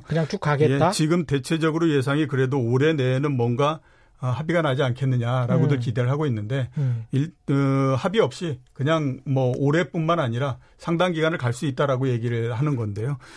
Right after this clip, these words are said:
Speaker 2: 그건 앞에서 제가 말씀드렸던 것처럼 시간은 중국 편이다라고 중국은 보고 있는 거죠.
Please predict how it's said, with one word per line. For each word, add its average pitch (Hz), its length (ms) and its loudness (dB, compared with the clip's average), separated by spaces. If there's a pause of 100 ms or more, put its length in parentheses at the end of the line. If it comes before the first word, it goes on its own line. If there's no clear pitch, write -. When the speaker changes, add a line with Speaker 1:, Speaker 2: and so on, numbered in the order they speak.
Speaker 2:
그건 151 220 -2
앞에서 143 380 0
제가 156 220 4
말씀드렸던 135 680 0
것처럼 135 460 -2 (240)
시간은 190 680 0 (160)
중국 143 340 -2
편이다라고 131 800 -2
중국은 127 400 0
보고 123 220 0
있는 101 180 -2
거죠. 98 240 -10